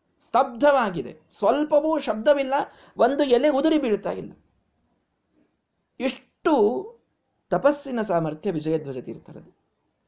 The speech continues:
ವಿದ್ಯೆಗೆ ಒಂದು ಸಣ್ಣ ವಿಘ್ನ ಬಂದಿದೆ ಅಂತಂದ್ರೆ ಅದನ್ನ ಪರಿಹಾರ ಮಾಡಿಕೊಂಡು ಮತ್ತೆ ಅದನ್ನ ಮುಂದುವರಿಸೋದೇ ಹೊರತು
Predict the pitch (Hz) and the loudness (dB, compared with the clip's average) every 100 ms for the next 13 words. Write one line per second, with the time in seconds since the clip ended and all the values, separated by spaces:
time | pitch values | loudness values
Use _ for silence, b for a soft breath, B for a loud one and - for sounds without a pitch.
0 | _ _ _ _ - 160 247 247 277 277 | _ _ _ _ -6 -2 -2 -2 2 4
1 | 277 269 269 240 247 262 233 220 254 240 | 4 4 2 0 0 -2 -2 -2 0 0
2 | 247 254 247 240 233 240 262 233 247 220 | 0 0 -2 -2 -4 -2 0 0 -4 0
3 | 202 220 254 285 285 277 262 247 247 254 | 2 2 4 4 4 4 0 -2 -2 -2
4 | 269 254 220 226 - 185 180 208 277 285 | 0 0 0 -2 -2 0 2 2 2 2
5 | 277 269 262 226 240 233 220 190 190 131 | 0 2 0 2 0 2 0 -2 -4 -4
6 | 175 226 - | -4 -4 -10